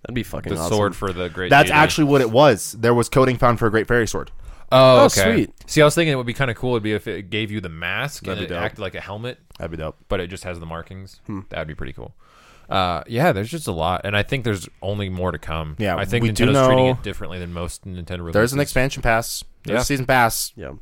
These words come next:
Speaker 3: for a Zelda game, which people were real sad about.
Speaker 2: Confused and
Speaker 3: There's the,
Speaker 2: intrigued by.
Speaker 3: the two confirmed pieces of D L C right now was the first one, which is in summer, which gives the Cave of Trials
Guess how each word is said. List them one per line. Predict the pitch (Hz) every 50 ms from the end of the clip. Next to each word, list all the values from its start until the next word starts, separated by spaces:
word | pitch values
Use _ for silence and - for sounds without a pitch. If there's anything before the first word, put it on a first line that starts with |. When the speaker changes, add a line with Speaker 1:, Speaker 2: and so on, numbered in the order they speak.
| -
Speaker 3:
for | - 123
a | 117
Zelda | 113 123 131 117
game, | - 110 104 104
which | 107 101 -
people | - 110 101 104 98
were | 98 95
real | 98 101 95 90 _ - - - -
sad | - 101 95 92 95
about. | - 95
Speaker 2:
Confused | 95 117 117 117 107 98
and | 107 92 90 85 82 78 _ _ _ _ _ _
Speaker 3:
There's | - 110 110 110 110 -
the, | - 101
Speaker 2:
intrigued | 107 98 82
by. | 80 80 104
Speaker 3:
the | 82
two | - - 131 131 131 127
confirmed | - 143 131 - 135 127 123 120
pieces | - 127 120 - -
of | 120
D | 110 120
L | 117 113
C | - -
right | 113 110 104 101
now | 101 104 101 101
was | 98 95 98 95 90 85 - - - - _ _ _
the | - 98
first | - - 107 107 - -
one, | 117 113 113
which | 110 104 -
is | 110 104 101 95 - - -
in | - 98 95
summer, | - - 110 107 107 107 107 107 107 - - -
which | - 101 92 - -
gives | - 104 95 92 87 - -
the | - 92
Cave | - 101 95 80
of | - -
Trials | - 117 117 110 107 110 110 - -